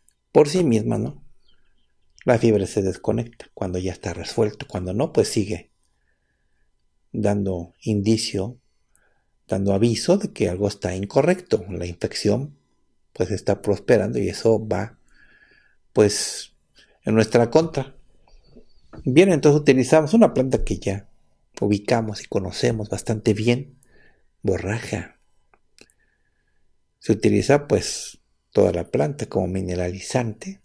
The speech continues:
antitérmica, que tenemos que bajar la fiebre, pero no artificialmente, ¿no? Cuando utilizamos una planta antitérmica, o sea, contra la temperatura,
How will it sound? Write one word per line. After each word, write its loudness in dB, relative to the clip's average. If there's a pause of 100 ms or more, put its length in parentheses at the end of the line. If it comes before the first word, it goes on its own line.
(1200)
antitérmica, 0 (1000)
que -2
tenemos 0
que -2
bajar -4 (100)
la 2
fiebre, 2
pero 0
no -2 (1120)
artificialmente, 2
¿no? -8 (1300)
Cuando 4
utilizamos 0
una 0
planta 0
antitérmica, 0
o 4
sea, 0
contra -2
la 2
temperatura, 0